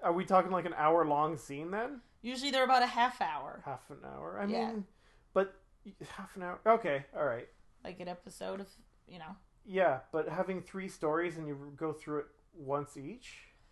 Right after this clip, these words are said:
Speaker 1: Or three times each, is it?
Speaker 2: Okay, so how it works is
Speaker 1: Yay, this is good.
Speaker 2: you, okay, you open up with a, a group game.
Speaker 1: Okay.
Speaker 2: And so that's basically so the,
Speaker 1: Like
Speaker 2: the whole ensemble can come up with,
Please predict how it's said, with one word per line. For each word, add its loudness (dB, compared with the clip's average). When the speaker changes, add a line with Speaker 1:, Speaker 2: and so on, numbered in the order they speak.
Speaker 1:
Or -6
three -12
times -8
each, -12
is -12
it? -14
Speaker 2:
Okay, 2
so 8
how 10
it 0
works 6
is -2
Speaker 1:
Yay, 8
this -6
is -10
good. -2
Speaker 2:
you, -10
okay, -8
you -4
open 4
up 10
with 0
a, 0
a -6
group -2
game. 0
Speaker 1:
Okay. 2
Speaker 2:
And -10
so -2
that's 4
basically -2
so 0
the, 0
Speaker 1:
Like 4
Speaker 2:
the 4
whole 6
ensemble 2
can -4
come 0
up 4
with, -2